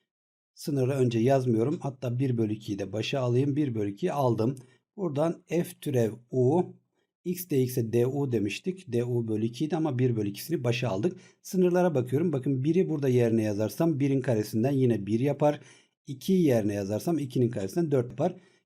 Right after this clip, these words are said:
Yani bir dört aralığında f türev u, D U sorulmuş. Buradan bakın bir bölü iki dışarıda dursun öncelikle.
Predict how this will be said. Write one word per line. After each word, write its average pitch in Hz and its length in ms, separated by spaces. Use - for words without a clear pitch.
Yani 147 300
bir 170 280
dört 175 320
aralığında 117 400
f 165 200
türev 156 380
u, 156 200
D 143 120
U 143 160
sorulmuş. 113 580
Buradan 175 280
bakın 156 420
bir 170 200
bölü 127 180
iki 117 220
dışarıda 120 440
dursun 147 360
öncelikle. 117 560